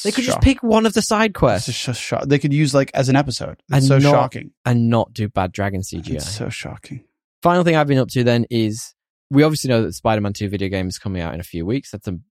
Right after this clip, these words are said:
Speaker 1: mm, early mid-October-ish. I can't remember
Speaker 2: Okay.
Speaker 1: which way. I've, I'm replaying the Miles Morales video game, you know, just for a bit of funsies, 'cause
Speaker 2: Yeah.
Speaker 1: I wanted to replay the,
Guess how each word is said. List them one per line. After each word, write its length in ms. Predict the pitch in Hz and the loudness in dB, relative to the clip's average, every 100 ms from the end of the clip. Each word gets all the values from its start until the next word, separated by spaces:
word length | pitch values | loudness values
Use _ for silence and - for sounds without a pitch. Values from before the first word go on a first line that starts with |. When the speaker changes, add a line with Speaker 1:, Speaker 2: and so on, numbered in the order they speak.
| _ - | _ -10
Speaker 1:
mm, 360 | 147 269 311 - | -6 -4 -4 -2
early 300 | 240 320 302 | 0 2 2
mid-October-ish. 920 | 262 254 - 220 208 226 240 233 - - | 0 -2 -2 0 2 4 2 0 -4 -2
I 80 | |
can't 120 | 131 147 | 0 2
remember 140 | 143 | 2
Speaker 2:
Okay. 40 | 143 | 2
Speaker 1:
which 160 | 143 | 2
way. 200 | 156 175 - _ | 2 2 0 _
I've, 280 | 139 131 135 | 0 0 -2
I'm 160 | 139 139 | 0 2
replaying 420 | 147 143 131 123 | 4 4 2 2
the 60 | 117 | 2
Miles 280 | 117 113 110 | 2 2 0
Morales 280 | 107 101 | 0 0
video 260 | 107 95 90 | -2 -4 -2
game, 340 | 82 73 82 104 | -4 -6 -10 -6
you 100 | 135 | -2
know, 120 | 104 | -2
just 220 | 110 175 | -4 -6
for 60 | 147 | -2
a 40 | |
bit 100 | 131 | 0
of 80 | 117 | 0
funsies, 480 | 98 92 90 80 - | -4 -6 -8 -10 -6
'cause 320 | 107 92 - _ | -4 -4 -6 _
Speaker 2:
Yeah. 180 | 127 110 - - | -2 -2 -4 -2
Speaker 1:
I 60 | |
wanted 260 | 135 165 165 | 2 2 2
to 80 | 139 | 2
replay 360 | 135 123 120 | 2 2 0
the, 360 | 107 98 92 85 | 2 0 0 -4